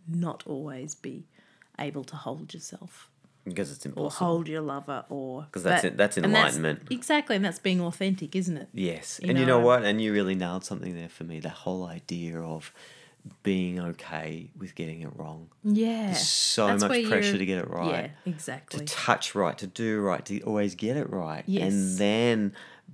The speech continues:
Speaker 2: being with someone, don't, we were talking about this,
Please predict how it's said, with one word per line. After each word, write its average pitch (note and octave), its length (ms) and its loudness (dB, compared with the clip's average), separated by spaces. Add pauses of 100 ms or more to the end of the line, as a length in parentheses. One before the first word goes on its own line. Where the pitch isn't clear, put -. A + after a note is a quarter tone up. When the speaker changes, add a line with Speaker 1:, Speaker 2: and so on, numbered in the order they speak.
Speaker 2:
being C3+ 300 6
with A#2+ 160 2
someone, G2+ 600 -2 (140)
don't, A#2 500 2
we E2+ 200 -6
were G#2 120 -4
talking G2+ 260 -6
about F#2 200 -4
this, - 580 -10